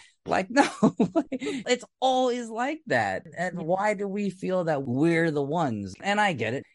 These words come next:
Speaker 1: I don't know. We're always like that. And,
Speaker 2: Yeah.
Speaker 1: um,
Speaker 2: It's the fallacy that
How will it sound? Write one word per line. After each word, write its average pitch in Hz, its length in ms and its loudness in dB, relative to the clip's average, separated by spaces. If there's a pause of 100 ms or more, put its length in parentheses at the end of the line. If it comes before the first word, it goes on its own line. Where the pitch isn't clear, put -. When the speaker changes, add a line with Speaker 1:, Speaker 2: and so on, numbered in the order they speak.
(300)
Speaker 1:
I 117 100 -4
don't 92 120 -12
know. - 100 -18 (220)
We're 156 160 4
always 151 240 4
like 117 200 -2
that. 87 200 -16 (160)
And, 117 240 0
Speaker 2:
Yeah. 165 220 0
Speaker 1:
um, 95 220 -8 (220)
Speaker 2:
It's 226 140 4
the 262 120 6
fallacy 269 600 6
that 202 220 2